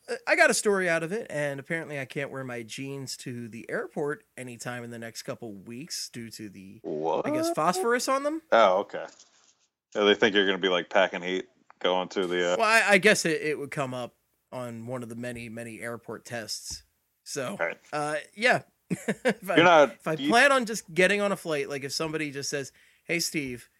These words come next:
Speaker 2: here's Super Bowl tickets. You're going to Minnesota for free,"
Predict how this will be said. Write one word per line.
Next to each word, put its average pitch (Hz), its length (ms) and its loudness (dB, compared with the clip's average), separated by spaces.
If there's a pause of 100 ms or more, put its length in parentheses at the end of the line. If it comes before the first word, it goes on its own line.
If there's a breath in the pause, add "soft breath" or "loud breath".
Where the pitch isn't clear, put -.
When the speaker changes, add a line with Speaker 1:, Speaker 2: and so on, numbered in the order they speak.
(140)
Speaker 2:
here's 196 240 -2
Super 175 280 -4
Bowl 151 160 -4
tickets. 143 400 -8 (200 soft breath)
You're 139 180 -6
going 165 160 0
to 151 60 -6
Minnesota 151 480 -4
for 156 120 -10
free," 131 400 -8